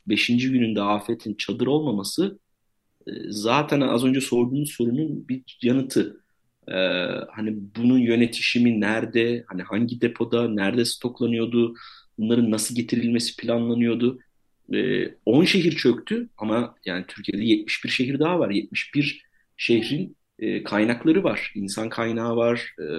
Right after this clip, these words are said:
işte vinç kaynağı var, e, başka kaynakları var. Hani bunlar çok daha planlı kanalize edilebilir miydi? E, burada kaynağın, e, yönetimiyle ilgili bir bence sıkıntı olmuş durumda.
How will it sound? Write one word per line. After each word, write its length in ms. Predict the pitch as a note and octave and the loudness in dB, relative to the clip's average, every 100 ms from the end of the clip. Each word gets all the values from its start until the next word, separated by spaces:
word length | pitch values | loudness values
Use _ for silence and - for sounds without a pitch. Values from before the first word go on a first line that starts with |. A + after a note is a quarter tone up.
| D2 - | -8 -12
işte 200 | - C#2 C2 B1 G2+ | -8 -8 -6 -8 -2
vinç 240 | B2+ B2+ | 0 0
kaynağı 480 | B2 A#2+ B2 A#2+ A#2+ | 0 2 2 2 0
var, 400 | B2 A#2+ - - _ _ _ - | 0 0 -4 -12 _ _ _ -8
e, 260 | F2+ F2 E2+ E2 E2+ F2 F2+ - - F#2 | -4 -4 -4 -6 -6 -6 -8 -10 -10 -6
başka 280 | G2 - B2+ | -6 -4 -4
kaynakları 720 | C3 C3 A#2+ A2 - G2 G#2 | -2 -2 -2 -6 -2 -2 0
var. 260 | G3+ - _ A2 | -4 -6 _ -6
Hani 220 | G#2 G2+ | -6 -4
bunlar 400 | A2 B2 C#3 C#3 _ _ _ _ _ _ _ _ _ _ _ - | -2 0 0 -4 _ _ _ _ _ _ _ _ _ _ _ -6
çok 220 | B2+ - | -6 0
daha 200 | C#3 B2+ | 0 0
planlı 600 | - A2 A#2 A#2+ C3 A#2+ - _ _ | 0 0 4 4 4 2 -8 _ _
kanalize 460 | - G#2+ A2+ A#2 | -2 0 2 2
edilebilir 440 | A2+ B2 A#2+ B2+ D3 | 2 2 0 2 0
miydi? 560 | A#2+ G2+ G2 D#3 - - - | 0 -4 0 0 0 -6 -10
E, 260 | - G2 A#2 | -4 -4 -2
burada 180 | B2+ D3 | -4 -4
kaynağın, 640 | - B2 C3 C#3+ D#3 G3 - _ _ - | 0 2 4 4 2 -2 -10 _ _ -4
e, 80 | A2+ | 0
yönetimiyle 1120 | A2 A#2 B2 B2 C#3 C#3 C#3 D#3+ D#3+ C#3+ B2+ | 2 4 4 2 2 2 2 4 4 6 4
ilgili 340 | A2+ B2 D#3+ | 2 2 0
bir 140 | C3 A#2+ | 0 -2
bence 420 | A#2 G#2 B2+ - | -4 -2 -2 -4
sıkıntı 420 | - - G#2+ G2+ | -10 -10 -8 -6
olmuş 520 | A#2+ - G#2 G2 G#2 G#2+ | -8 -8 -8 -8 -8 -8
durumda. 360 | G2+ F#2+ - | -6 -8 -10